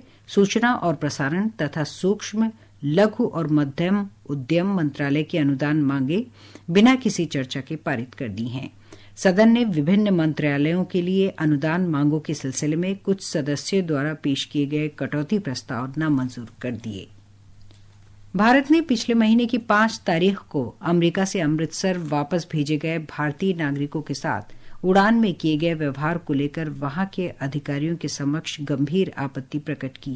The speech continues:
है। भारत ने प्रत्यर्पित व्यक्तियों, विशेष रूप से महिलाओं को भी बेड़ियों से बांधने का मुद्दा उठाया है। ये जानकारी विदेश राज्य मंत्री कीर्ति वर्धन सिंह ने कल लोकसभा में दी। हरियाणा में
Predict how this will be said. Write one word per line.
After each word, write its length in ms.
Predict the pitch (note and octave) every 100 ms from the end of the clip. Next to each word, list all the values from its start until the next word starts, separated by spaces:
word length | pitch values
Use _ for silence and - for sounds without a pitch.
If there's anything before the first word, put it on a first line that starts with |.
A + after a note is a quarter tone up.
| -
है। 160 | - - - - - - - -
भारत 380 | E3 F#3 G3 G3
ने 100 | A3+
प्रत्यर्पित 720 | A3 D#3 - E3 D#3+ G3 G3+ -
व्यक्तियों, 520 | D3 D3 - E3+ G3
विशेष 500 | F3 C#3+ - F3 -
रूप 180 | D#3 D#3
से 180 | - F3+
महिलाओं 540 | E3+ C3+ C3+ D3+ D#3+
को 180 | E3 D3
भी 220 | C#3+ F#3
बेड़ियों 440 | B2 C#3 D#3+ G3 G#3+
से 140 | G3
बांधने 360 | C3+ C3+ C#3+ D3
का 160 | D3 C#3+
मुद्दा 260 | C3+ C3+ C3
उठाया 400 | C3+ - C#3 A#2+
है। 420 | A#2 A2 - - - - - E3+
ये 60 |
जानकारी 500 | D#3 D3+ D3+ D#3+ F#3
विदेश 440 | F#3 C3+ C#3 - C3
राज्य 260 | B2+ B2+
मंत्री 480 | C3+ C3 B2+ E3+ B3+ - - - - -
कीर्ति 360 | G#3+ A3+ A#3 B3
वर्धन 380 | D#3 D3 E3
सिंह 260 | D3 D#3+ D#3+
ने 140 | F3+ F#3+
कल 120 | D3+
लोकसभा 600 | B2+ C3+ C3+ - C3 A2+
में 220 | B2+ C3 B2+
दी। 180 | A2 - - - - - - - - - G#3
हरियाणा 340 | A3 A#3 C4+
में 260 | C#4 D4